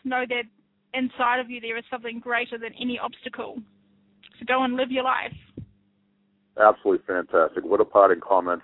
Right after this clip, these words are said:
Speaker 2: Folks, thank you very, very much for joining us, Carousel Partners International, myself, the host, Jeffrey Miller, the interventionist. I am also a coach,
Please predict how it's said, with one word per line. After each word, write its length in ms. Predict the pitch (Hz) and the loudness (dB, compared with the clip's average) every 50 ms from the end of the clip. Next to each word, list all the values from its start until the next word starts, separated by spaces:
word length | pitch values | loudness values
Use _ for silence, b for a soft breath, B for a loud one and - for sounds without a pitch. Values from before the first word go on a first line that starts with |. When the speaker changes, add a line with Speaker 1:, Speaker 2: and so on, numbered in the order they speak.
| _ - | _ 6
Speaker 2:
Folks, 220 | 113 107 - - - - | 6 6 4 2 2 2
thank 200 | 123 123 117 - | 2 2 2 -2
you 120 | 110 90 | 2 6
very, 200 | 104 110 104 101 | 10 10 10 10
very 220 | 87 98 95 95 | 8 4 2 2
much 220 | 95 98 101 101 - - - | 2 2 0 0 0 -4 -8
for 100 | - 87 | -8 -8
joining 340 | 76 92 101 101 98 98 101 | -4 -2 -2 0 0 0 -2
us, 100 | 101 98 - - | -2 -4 -2 0
Carousel 380 | - 95 95 87 - 98 92 87 | 4 4 4 4 4 2 0 0
Partners 320 | - - 95 92 90 - - | 2 0 0 0 0 -4 -8
International, 580 | 92 - - 90 92 98 101 98 - - 98 | -12 -12 -8 -4 0 0 0 0 -2 -6 -8
myself, 460 | 90 85 85 - - - 95 95 90 - | -6 -6 -6 -6 -2 2 2 2 2 2
the 80 | - 85 | -2 -2
host, 240 | - 98 98 92 - - - | -2 -2 -2 -2 -4 -6 -6
Jeffrey 260 | 95 85 - - 85 | -4 -4 -4 -8 -6
Miller, 260 | 87 98 101 104 107 95 | -2 2 4 4 4 4
the 180 | 87 85 101 | 2 -2 -8
interventionist. 640 | 113 - 196 160 117 107 107 - 127 143 185 - - _ b b b b b b b b _ - | -6 -4 -4 -2 -2 -2 -4 -4 -6 -6 -6 -8 -10 _ b b b b b b b b _ 8
I 100 | 113 127 | 10 10
am 120 | 143 170 | 12 12
also 320 | 185 196 190 - 202 175 156 | 10 10 10 8 8 8 8
a 60 | 143 | 8
coach, 320 | - - 139 117 107 - | 8 10 10 10 10 8